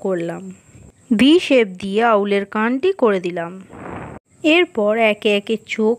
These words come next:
এবং ঠোঁটটি ড্র করব। গাছের ডালটির মধ্যেও কয়েকটি পাতা করে দিলাম, যাতে গাছের ডালটিকে আরও সুন্দর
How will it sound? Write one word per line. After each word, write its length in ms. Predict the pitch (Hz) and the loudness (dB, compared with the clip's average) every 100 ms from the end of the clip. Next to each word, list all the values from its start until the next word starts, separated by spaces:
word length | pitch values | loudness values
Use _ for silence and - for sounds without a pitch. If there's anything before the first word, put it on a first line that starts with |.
| 254 | 0
এবং 140 | 254 285 - | -2 -4 -2
ঠোঁটটি 400 | 226 214 - 277 269 | -2 -2 -4 -6 0
ড্র 80 | 208 180 - | 2 2 -2
করব। 260 | 175 170 165 185 - - - _ _ _ _ _ | -6 -6 -10 -12 -20 -20 -20 _ _ _ _ _
গাছের 400 | 220 240 285 403 302 | -2 -2 0 -2 0
ডালটির 440 | 220 202 202 247 240 | 0 0 -2 -4 -4
মধ্যেও 320 | 254 233 214 185 190 | -4 -4 -4 -4 0
কয়েকটি 360 | 196 196 - 202 - | -2 -2 -8 -6 -4
পাতা 260 | 202 233 269 - | -2 -2 -4 -2
করে 180 | 180 175 | -4 -4
দিলাম, 240 | 185 180 185 - - _ - | -6 -10 -12 -18 -20 _ -4
যাতে 280 | 226 233 285 226 | 0 2 2 0
গাছের 280 | 202 202 240 - | -2 -2 -4 -2
ডালটিকে 440 | 208 202 208 208 220 | -2 0 -4 -2 0
আরও 100 | 247 - | 0 -2
সুন্দর 300 | 233 220 226 | -2 0 0